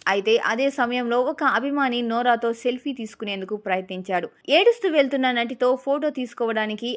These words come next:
అభిమాని ప్రయత్నించడంతో నోరా బాడీగార్డ్ వెంటనే రియాక్ట్ అయ్యాడు.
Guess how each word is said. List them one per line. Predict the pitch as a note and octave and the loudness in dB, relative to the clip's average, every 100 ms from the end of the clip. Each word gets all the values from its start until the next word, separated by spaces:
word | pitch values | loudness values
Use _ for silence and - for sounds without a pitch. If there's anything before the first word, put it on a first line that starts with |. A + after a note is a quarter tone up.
| - | -2
అభిమాని | G#3+ B3 C#4 C4 A#3 | -2 0 -2 -2 -2
ప్రయత్నించడంతో | G#3+ G#3+ A3 G#3 G3+ G3 A#3+ D4 - - | -2 -2 -6 -6 -6 -4 -6 -8 -14 -6
నోరా | A#3+ D#4 D4 | -2 2 2
బాడీగార్డ్ | A3+ G#3+ G#3+ G3+ A3 G#3+ | 2 0 -2 0 0 0
వెంటనే | G3+ A3+ B3 G#3+ | -4 -4 -4 -2
రియాక్ట్ | F#3+ G#3+ G#3+ G3 | 0 0 -2 -4
అయ్యాడు. | G3 F#3+ | 0 0